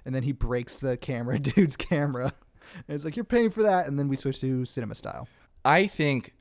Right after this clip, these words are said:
Speaker 2: during the initial outbreak, all that chaos is fine. The movie's actually fine up to this point. After the f-, camera is broken,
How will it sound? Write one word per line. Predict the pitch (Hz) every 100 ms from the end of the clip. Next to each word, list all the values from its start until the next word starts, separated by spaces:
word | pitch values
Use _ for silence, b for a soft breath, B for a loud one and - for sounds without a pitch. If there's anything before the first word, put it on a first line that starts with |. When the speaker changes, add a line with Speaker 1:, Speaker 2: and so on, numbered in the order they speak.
| -
Speaker 2:
during | 127 156 165
the | 143
initial | 135 151 190 165
outbreak, | 107 110 - 107 101 98 - _ _ _
all | 135
that | 143 135
chaos | 139 113 110
is | 123 -
fine. | 101 101
The | 113
movie's | 165 220
actually | 196 - 131
fine | - 110
up | 113
to | 135
this | 120 -
point. | 139 131 139 - b b b b -
After | 143 170 196
the | 170
f-, | - 135
camera | 147 135 135
is | 107
broken, | - 98 104 156 160 175